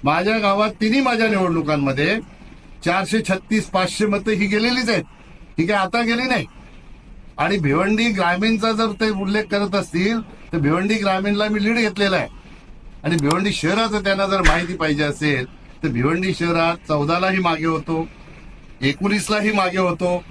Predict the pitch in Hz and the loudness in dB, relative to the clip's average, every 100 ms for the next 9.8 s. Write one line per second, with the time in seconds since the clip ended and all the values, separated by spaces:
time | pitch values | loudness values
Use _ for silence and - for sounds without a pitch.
0 | - - - - 175 202 254 262 202 151 | -20 -20 -20 -8 -4 0 0 2 2 2
1 | 127 110 - - - - - - - 151 | 0 -4 -6 -18 -20 -18 -18 -12 -4 -2
2 | 214 214 196 175 165 233 220 208 196 220 | 0 0 0 0 0 0 2 0 0 0
3 | 208 190 202 196 190 165 - - - - | 2 2 2 2 2 -2 -8 -20 -20 -20
4 | - - - - - - 143 151 170 226 | -20 -20 -20 -20 -20 -10 -2 -2 2 2
5 | 226 202 190 214 214 185 196 196 208 220 | 2 2 0 0 0 0 0 2 2 2
6 | 170 196 170 180 - 240 160 135 - - | 2 2 0 0 0 0 0 0 -4 -10
7 | - - - - - - - - 156 180 | -20 -6 0 0 0 -16 -14 -4 0 2
8 | 160 208 262 - - - - - 151 185 | 2 2 0 -2 -14 -16 -20 -4 0 2
9 | 196 208 185 196 190 175 180 233 | 0 0 0 2 0 0 0 0